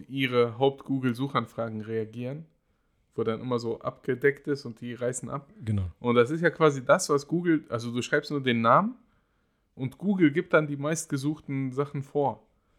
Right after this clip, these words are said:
Speaker 1: Ähm, und es ist auch krass, was teilweise über Prominente halt entsprechend
Speaker 2: Ja.
Speaker 1: gegoogelt wird und so, ne? Was für ein Google-Typ bist du eigentlich? Machst du so ganze Sätze?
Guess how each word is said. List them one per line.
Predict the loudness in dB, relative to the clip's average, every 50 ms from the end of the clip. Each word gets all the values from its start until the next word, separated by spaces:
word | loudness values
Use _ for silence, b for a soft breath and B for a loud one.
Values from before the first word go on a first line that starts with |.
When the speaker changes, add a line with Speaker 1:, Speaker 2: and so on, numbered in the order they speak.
| _ _ _ _ _ _ _ -6
Speaker 1:
Ähm, | -4 -2 -2 -2 -4 -6 -8 -12 _ _ _ _ _ _ _ _ _ _ _
und | -14 -12 -10 -10
es | -6 -2 2
ist | 2
auch | 2 2 0
krass, | -8 -6 -4 -4 -4 -2 0 0
was | 0 0 2
teilweise | 4 6 6 8 8 6 6 6 2 -6 -10 _ -4
über | 0 0 2 6 6 4 4
Prominente | 4 4 4 4 6 6 4 4 6 8 6 6 6
halt | 4 -2 -4
entsprechend | -4 -6 -6 -6 -10 -12 -14 _ _ 0 2 2 2 0 0
Speaker 2:
Ja. | 0 2 2 4
Speaker 1:
gegoogelt | 4 4 4 4 4 2 2 0 -2 -4
wird | -6 -6 -6 -8
und | -12 -12
so, | -10 -12 -10 -10
ne? | -8 -10 -12 -12 _ _ _ _ _ _ _ _ _ -18 -18 -18 -18 -20 -20 -20 -20 -20 -20 -20 _ _ _ _ _ _ _ _ _ _ _ _ _ _ _ _ -2
Was | -2 0 2
für | 2 2
ein | 2
Google-Typ | 2 2 0 0 -2 -6 -6 -6 -6
bist | -6 -8 -6 -4
du | -4 -2
eigentlich? | -2 -4 -6 -6 -10 -12 -12 _ _ -20 -20 -20 _ _ _ _ _ _ -20 -18 -12
Machst | -4 -2 0 0 0 0
du | -2
so | 0 2 2 2 2 0 -4 -2 2
ganze | 2 2 4 2 2 4
Sätze? | 4 4 4 4 2 -2 -2 -4 -4